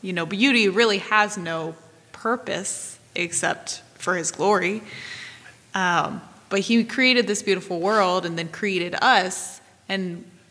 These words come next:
insofar as we're made in his image, it seems as if we are supposed to also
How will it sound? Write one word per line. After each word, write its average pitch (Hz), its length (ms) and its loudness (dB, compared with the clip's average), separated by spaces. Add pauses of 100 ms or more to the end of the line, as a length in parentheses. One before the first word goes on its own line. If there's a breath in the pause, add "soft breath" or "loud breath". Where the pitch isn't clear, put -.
(220)
insofar 233 500 4
as 196 120 0
we're 202 160 0
made 196 280 2
in 190 120 0
his 180 180 -4
image, 180 400 -4
it - 80 -4
seems 214 320 0
as 190 140 -2
if 180 200 -2
we 196 160 2
are 185 140 2
supposed 175 520 -4
to - 100 -6
also 175 720 0